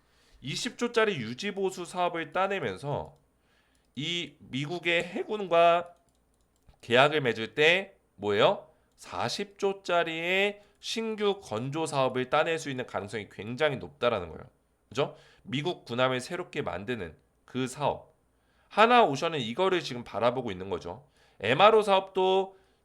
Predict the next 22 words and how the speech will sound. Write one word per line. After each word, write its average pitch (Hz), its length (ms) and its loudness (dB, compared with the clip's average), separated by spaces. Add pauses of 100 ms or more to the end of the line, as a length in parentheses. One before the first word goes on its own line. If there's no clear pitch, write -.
유지보수 185 440 -2
사업, 139 440 0 (200)
꾸준하게 220 480 2
몇 104 180 -4
년 165 220 -4
동안 165 260 2
이거를 135 400 2
사업을 160 540 -2
계속 175 260 -8
쌓아나가다 180 520 4
보면 120 300 -4
이 220 80 -6
매출이 113 400 -6
어마무시합니다. 120 920 -2 (300)
그죠? - 320 -4 (720)
그래서 180 240 0
유지보수는 202 800 0
계속 240 1080 4
돈을 147 320 -4
벌 113 180 0
수 143 200 -8
있는 104 280 -8